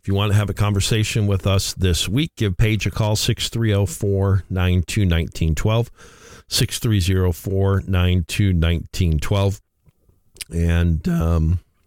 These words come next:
or visit the website, K U H N C P dot com, K U H N C P dot com. Click on the radio tab,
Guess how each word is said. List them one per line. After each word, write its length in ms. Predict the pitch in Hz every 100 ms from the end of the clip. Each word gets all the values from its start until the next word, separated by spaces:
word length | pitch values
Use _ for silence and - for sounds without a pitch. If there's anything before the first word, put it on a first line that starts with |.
| -
or 140 | - 123
visit 240 | 143 147
the 80 | 160
website, 440 | 147 135 147 117 - - - - - - -
K 160 | - 113
U 300 | 113 120 113
H 280 | 110 -
N 200 | 113 107
C 340 | 110 - 120 117
P 240 | - 120
dot 260 | 107 110 87
com, 360 | 104 92 95 101 _ _ _ _ _ _ _ -
K 500 | - 107 104 107 107 -
U 340 | - 98 113 -
H 300 | 101 104 -
N 340 | 98 92 92
C 440 | - - - 110 107
P 320 | - 110 101
dot 260 | 92 92 -
com. 320 | 95 87 92 - - - - - - -
Click 220 | 113 110
on 120 | 107
the 80 | 113
radio 340 | 110 107 98
tab, 460 | 92 101 98 107